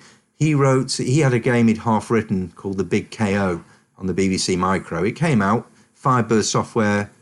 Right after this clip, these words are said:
um, published it. So that was his first game, 'cause he came along to the interview and said, "Look, I've got this game. Um, can I have a job?" And I said, "Yes." And we were all being paid peanuts at the time. Um,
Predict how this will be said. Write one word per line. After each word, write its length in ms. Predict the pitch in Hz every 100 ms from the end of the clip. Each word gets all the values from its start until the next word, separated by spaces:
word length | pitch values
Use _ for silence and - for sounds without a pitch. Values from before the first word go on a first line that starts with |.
| -
um, 340 | 98 98 95
published 380 | - 107 98 -
it. 160 | 120 - - - _ _
So 240 | - 113
that 160 | 104 127
was 100 | 113
his 140 | 120
first 340 | - 120 110 -
game, 160 | 101 98
'cause 80 |
he 100 | 147
came 220 | 139 180 139
along 280 | 147 139
to 80 | 107
the 80 | 120
interview 220 | 123 113
and 40 | 90
said, 120 | 123
"Look, 140 | 113
I've 120 | 98
got 160 | - 117
this 140 | 101 -
game. 340 | 110 87 82 - - _ _
Um, 440 | 92 92 92 90 -
can 140 | 107
I 40 | 101
have 100 | 90
a 60 | 85
job?" 360 | 101 80 73 85
And 80 | 95
I 40 |
said, 200 | - 82
"Yes." 400 | 82 78 - - - _ _ _ _
And 120 | 110
we 80 | 127
were 60 | 165
all 120 | 131
being 240 | 110 95
paid 260 | 87 87 82
peanuts 420 | 101 92 85 -
at 60 | 73
the 80 | 92
time. 360 | 90 78 80 - _ _ _ -
Um, 640 | 90 90 90 90 85 85